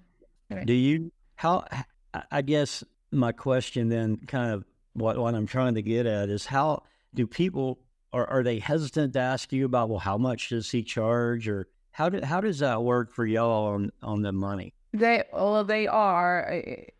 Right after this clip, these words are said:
Speaker 1: it, it kind of depends on the situation and who the consumer is. That, um, like, a business owner, because they,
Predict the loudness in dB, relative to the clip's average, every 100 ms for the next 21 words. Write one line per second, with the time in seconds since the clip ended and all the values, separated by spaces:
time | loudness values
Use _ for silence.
0 | -6 -6 -6 _ -4 0 2 4 2 2
1 | 2 2 0 -2 -4 -2 -2 -2 -4 -4
2 | -2 0 0 0 -4 -6 -6 -4 -2 -2
3 | -2 -2 -6 -10 -10 -2 0 2 0 -8
4 | -20 _ _ _ _ -2 0 0 -2 -6
5 | -10 -14 -14 -12 -10 -10 -6 -2 2 2
6 | 2 0 0 0 -2 -2 -4 -8 _ _
7 | -4 -2 -2 -2 -2 -2